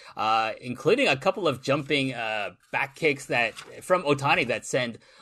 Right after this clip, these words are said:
Liger down. Uh, Otani follows up with an armbar attempt. Liger escapes and attempts a Romero special. Uh, Otani gets out of that, but eats another capo kick in the corner, and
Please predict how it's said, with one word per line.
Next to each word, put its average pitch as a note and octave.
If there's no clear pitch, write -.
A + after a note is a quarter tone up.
Liger B2+
down. A#2+
Uh, G#2
Otani C#3+
follows C3
up C3+
with A2+
an A2
armbar C3
attempt. C#3
Liger A2
escapes C#3
and G#2+
attempts A#2
a G#2
Romero G2+
special. F3+
Uh, G2
Otani C3
gets A#2
out C3
of G#2+
that, D#3+
but B2
eats D#3
another C3
capo C3+
kick C3+
in D#3+
the B2+
corner, D#3
and D3+